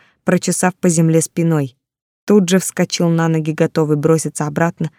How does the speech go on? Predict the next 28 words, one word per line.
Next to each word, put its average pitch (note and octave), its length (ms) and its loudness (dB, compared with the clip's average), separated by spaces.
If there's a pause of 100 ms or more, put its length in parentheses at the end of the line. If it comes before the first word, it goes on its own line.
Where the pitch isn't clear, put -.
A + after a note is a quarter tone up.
(180)
на E3 140 0
помощь F#3 320 2
своему D3+ 360 0
повелителю. D3+ 640 -2 (580)
«Уводи G#3 400 2
воинов!» — G3 600 2 (160)
закричал D#3+ 640 -6
Аш. E3 360 -4
«Уводи, G3+ 540 4
Тиберий! G#3+ 580 4 (240)
Иди A3+ 280 6
навстречу A3+ 480 2
Фиену! E3+ 500 2 (220)
Уходите, G#3+ 600 4
мать A3 400 4
вашу, F#3+ 360 2
я F3+ 180 2
прикрою!» F3+ 680 0 (320)
Аш A3 260 0
прыгнул F#3 460 2
вверх F3 420 -2
на D#3 120 -4
зубчатую D#3+ 600 -4
кладку E3 440 -4
из D#3 120 -6
камней D#3 440 -2
вокруг D3 360 -6
башни, D3 440 -6